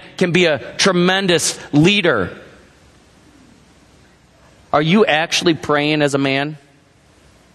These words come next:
On your own? Are you actually getting on your knees at some point and, and, and praying to God?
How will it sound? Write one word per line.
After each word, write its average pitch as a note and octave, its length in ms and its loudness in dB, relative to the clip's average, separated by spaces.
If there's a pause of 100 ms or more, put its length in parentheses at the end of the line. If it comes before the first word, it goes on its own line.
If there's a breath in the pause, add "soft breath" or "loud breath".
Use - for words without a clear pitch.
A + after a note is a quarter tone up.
(600)
On F3+ 160 -2
your E3+ 140 2
own? G2+ 260 -2 (3000)
Are D3+ 80 -2
you E3 120 0
actually F#3 240 -2
getting E3+ 320 0
on E3+ 120 -2
your D3+ 120 2
knees C#3+ 520 2 (540)
at D3+ 160 0
some D#3+ 220 0
point E3 360 0 (460 loud breath)
and, C3+ 160 -2
and, D3 180 0
and C#3+ 160 0
praying E3+ 340 0
to C#3+ 40 0
God? D3 500 -2